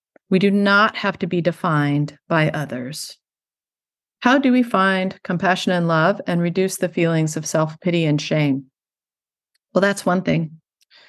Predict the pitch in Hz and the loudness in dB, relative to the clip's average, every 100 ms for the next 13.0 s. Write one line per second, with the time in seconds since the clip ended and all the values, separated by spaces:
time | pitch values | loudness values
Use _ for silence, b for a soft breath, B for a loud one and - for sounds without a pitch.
0 | b b b _ _ _ - 185 190 196 | b b b _ _ _ -2 2 2 0
1 | 196 175 165 160 165 156 175 160 - 165 | 0 0 0 0 -4 -4 -6 -6 -2 -4
2 | 160 156 - 160 151 - - - _ _ | -2 -6 -2 -2 -2 -6 -12 -14 _ _
3 | _ _ _ _ _ _ _ _ - 170 | _ _ _ _ _ _ _ _ 0 2
4 | 165 175 165 165 160 131 - _ _ _ | 2 2 0 0 2 0 -2 _ _ _
5 | _ _ _ _ _ _ _ _ - 165 | _ _ _ _ _ _ _ _ -2 0
6 | 170 165 165 156 - 165 160 156 156 240 | 2 2 2 0 -2 -2 0 -2 -4 -2
7 | 175 160 156 151 - 151 131 - - - | 2 2 2 0 -2 -4 -4 -8 -12 -18
8 | _ - 160 160 160 160 151 147 135 151 | _ -2 0 2 0 -2 -2 -2 -8 -12
9 | _ _ _ _ _ _ _ _ 214 240 | _ _ _ _ _ _ _ _ 0 2
10 | 339 311 - 233 208 170 156 180 196 - | 4 2 2 2 2 2 2 0 -4 -8
11 | 185 185 180 180 190 175 165 170 - 165 | -6 -2 -2 0 0 0 -2 -4 -6 -8
12 | 151 160 156 151 - 160 131 - 156 | -8 -6 -4 -4 -6 -6 -6 -6 -12